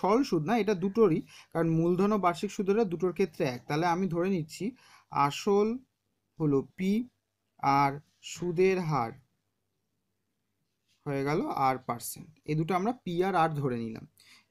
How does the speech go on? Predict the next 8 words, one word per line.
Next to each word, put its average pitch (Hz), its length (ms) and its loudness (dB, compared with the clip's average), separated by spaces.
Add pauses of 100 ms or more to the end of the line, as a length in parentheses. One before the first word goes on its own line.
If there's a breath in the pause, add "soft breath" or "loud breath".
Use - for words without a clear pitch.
এবারে 285 260 2 (100)
সরল 156 260 2 (100)
সুদের 135 300 -2
ক্ষেত্রে 123 300 -8 (100)
আসি, - 200 -16 (500)
তাহলে 131 200 -6 (120)
সরল 156 300 -2 (140)
সুদের 139 300 -2